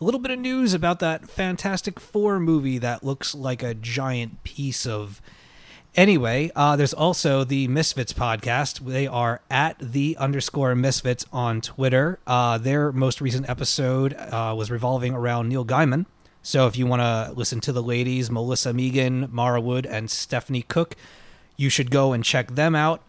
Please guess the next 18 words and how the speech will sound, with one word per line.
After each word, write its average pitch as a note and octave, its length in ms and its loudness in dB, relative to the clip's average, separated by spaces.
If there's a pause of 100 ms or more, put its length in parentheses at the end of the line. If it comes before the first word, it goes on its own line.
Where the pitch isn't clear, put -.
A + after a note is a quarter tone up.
Um, B2+ 420 4
they B2+ 100 0
just B2 180 -4
got C3 160 2
some A#2 220 0
new C3+ 180 2
artwork D3 540 2
by A#2 180 2
Hanny B2+ 320 -2
Mode, B2+ 560 2
uh, D3 240 0
that D3 160 0
they D3 140 0
posted. C#3+ 420 0
It C3+ 40 0
is G#2+ 180 -2
absolutely B2+ 460 -4
gorgeous. B2+ 420 0